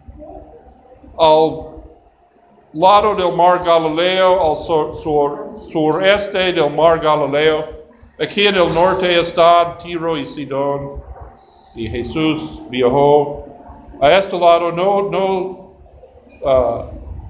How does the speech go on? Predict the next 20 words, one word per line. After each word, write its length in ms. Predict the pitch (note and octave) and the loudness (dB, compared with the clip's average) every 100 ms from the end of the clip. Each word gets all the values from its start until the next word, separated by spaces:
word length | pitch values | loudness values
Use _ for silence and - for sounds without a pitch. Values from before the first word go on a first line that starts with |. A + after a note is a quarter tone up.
| - - - - - - - - - - - - | -18 -18 -20 -20 -20 -20 -20 -20 -20 -20 -20 -20
se 180 | - F3+ | -2 0
fue 260 | E3+ G3 F#3+ | 2 4 4
directamente 840 | E3 D#3+ G3+ G3+ F3+ G3+ G#3 G3 | 2 0 0 -2 -4 -2 -2 -2
a 40 | F3+ | 0
Galilea, 640 | E3+ E3+ D#3 C#3 C3 C3+ | 2 2 0 -6 -4 -4
al 80 | C3+ | -4
otro 340 | D3+ F#3 F#3 C#3 | -4 -4 -4 0
lado 420 | E3+ F3 F3+ F3 | 4 6 4 -2
del 200 | D#3 C#3 | -4 -4
mar 300 | C#3+ E3 E3+ | 0 0 0
de 100 | D#3+ | -4
Galilea, 560 | D#3 D#3 D#3+ D3+ D#3+ | -2 -2 -2 -2 -2
en 80 | D3+ | -2
el 200 | D3+ C3 | -4 -6
norte, 420 | C#3+ F3+ F#3+ F3+ | -6 -6 -6 -4
a 100 | D#3 | 0
este 240 | D3+ D#3 D#3+ | -2 -2 -4
lado, 440 | D#3+ F3+ F#3 F3 | 0 2 2 2
a 200 | D3+ D3 | 2 2
la 140 | D3 | 0